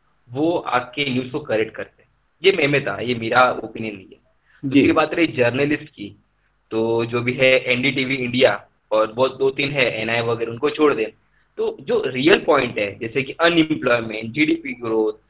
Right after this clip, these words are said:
Speaker 1: और कितने सारे issues है, उसके ऊपर कोई बात नहीं करता। लेकिन बात करने के लिए इन लोग के पास topic जो होते हैं, वो टीआरपी से related, Like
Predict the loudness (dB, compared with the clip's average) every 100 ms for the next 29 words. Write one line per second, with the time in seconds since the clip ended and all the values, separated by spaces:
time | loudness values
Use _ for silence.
0 | _ _ -4 -4 -6 -4 -2 2 4 4
1 | -2 -2 -2 0 -4 -4 -6 -8 0 0
2 | 2 2 4 4 4 0 -2 0 0 0
3 | -2 -2 -6 -4 2 2 4 0 2 -4
4 | -2 0 0 0 -2 -2 -2 -2 0 -2
5 | -2 -6 0 0 2 -4 -4 0 2 2
6 | 0 0 2 2 -2 -6 -8 _ _ 2
7 | 2 2